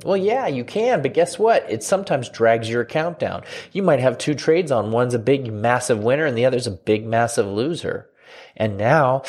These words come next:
that big, massive loser is crushing you, right? But what if, what if, so yeah, it's been a, quite a journey. And if I roll those, um, if I can close those losers,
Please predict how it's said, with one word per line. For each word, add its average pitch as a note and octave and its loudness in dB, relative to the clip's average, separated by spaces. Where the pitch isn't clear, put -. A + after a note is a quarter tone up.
that A2+ 2
big, A2+ 0
massive G#2 -4
loser A2+ 2
is G2+ -4
crushing C3+ -2
you, F2+ -10
right? G#2+ 0
But G2 2
what C3+ 2
if, D3 0
what B2 -6
if, B2 -2
so - 0
yeah, C3 4
it's A#2 -6
been A#2 0
a, G#2+ 0
quite G#2 2
a B2 0
journey. F#2+ -6
And G2+ -2
if G2 -4
I A2+ 2
roll A#2+ 2
those, G2 0
um, F2+ -6
if - -6
I C3+ 2
can C#3+ -2
close G2 -2
those F2+ -2
losers, F2+ -6